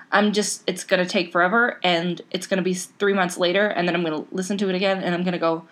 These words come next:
"Well, this is horrible, and nobody wants to hear this, and why do I exist?" So, let's not do that. Let's just get the anxiety part of our brain to calm the F down,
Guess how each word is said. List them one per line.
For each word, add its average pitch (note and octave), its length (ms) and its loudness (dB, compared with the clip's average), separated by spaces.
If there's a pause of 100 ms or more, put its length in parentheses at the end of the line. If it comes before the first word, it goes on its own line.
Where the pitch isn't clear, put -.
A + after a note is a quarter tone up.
(300)
"Well, F3 140 2
this F#3 160 2
is E3 140 -4
horrible, F#3 580 2
and E3+ 420 -2
nobody E3+ 380 0
wants E3+ 200 -2
to F3+ 100 -10
hear F#3+ 140 0
this, E3 300 -2
and D#3+ 360 -4
why D#3+ 300 0
do D#3 120 -2
I D#3+ 40 0
exist?" - 440 -8 (340)
So, D#4 360 2 (180)
let's C#4 220 0
not C#4 260 2
do G3 140 0
that. A2 240 -2
Let's A3 260 0
just - 420 -4 (640)
get A#3 200 0
the A#3+ 120 6
anxiety G#3+ 800 6
part G3+ 220 4
of F#3+ 120 2
our F#3 100 4 (180)
brain F#3 340 2
to - 80 -10
calm F3+ 420 2
the - 100 -6 (460)
F F#3 280 0
down, E3 480 2